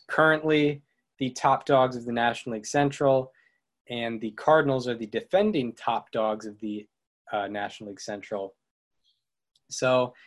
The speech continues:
it's a interesting dynamic of how they will be playing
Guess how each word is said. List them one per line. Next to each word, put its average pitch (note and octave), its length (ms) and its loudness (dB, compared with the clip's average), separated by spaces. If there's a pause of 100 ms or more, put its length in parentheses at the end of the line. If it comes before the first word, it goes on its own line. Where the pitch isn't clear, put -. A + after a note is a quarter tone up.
(220)
it's A#2+ 200 -10
a A#2 120 -6 (420)
interesting E3 540 -2
dynamic C3+ 600 2
of G#2+ 120 -4
how A2+ 220 0
they A2+ 100 -2
will A2 140 -2
be G#2+ 140 -8
playing G#2+ 460 -6